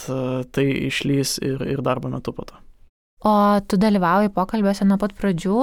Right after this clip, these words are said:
Speaker 2: ar jau tik tai su ten atrinktais kandidatais susitinki?
Speaker 1: Vėlgi įvairiai, priklauso labai nuo pozicijų. Pradžiai, kai hairinom, a, marketingo žmonės, kai dar tik tai buvo pati pradžia, tai dalyvaudavau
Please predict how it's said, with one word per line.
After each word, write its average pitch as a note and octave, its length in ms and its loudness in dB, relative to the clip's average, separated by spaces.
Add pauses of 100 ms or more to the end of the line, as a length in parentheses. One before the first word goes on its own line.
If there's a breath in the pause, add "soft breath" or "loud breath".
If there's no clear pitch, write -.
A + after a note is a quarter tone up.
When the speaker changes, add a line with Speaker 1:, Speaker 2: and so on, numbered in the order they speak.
(100)
Speaker 2:
ar A#3+ 160 4
jau G#3+ 160 2
tik G3+ 160 -4
tai G3+ 80 0
su G3+ 80 -8
ten F#3+ 240 0
atrinktais F3+ 560 -2
kandidatais D3+ 720 -4
susitinki? D3+ 680 -6 (580)
Speaker 1:
Vėlgi E3 460 4
įvairiai, G3+ 400 6 (260 loud breath)
priklauso E3+ 480 2
labai D3+ 400 4
nuo C3 240 2
pozicijų. G#3+ 680 2 (500 loud breath)
Pradžiai, D#3 640 4
kai C#3 260 4 (560)
hairinom, C#3+ 680 2 (400)
a, C3 400 -2 (240)
marketingo D3 720 -2
žmonės, C#3+ 360 0
kai C3 120 -4
dar C#3 160 -2
tik C#3+ 100 -14
tai C#3 140 -2
buvo C#3+ 240 2
pati C#3+ 160 -2
pradžia, E3+ 380 2 (420 loud breath)
tai D3 160 0
dalyvaudavau D3+ 720 4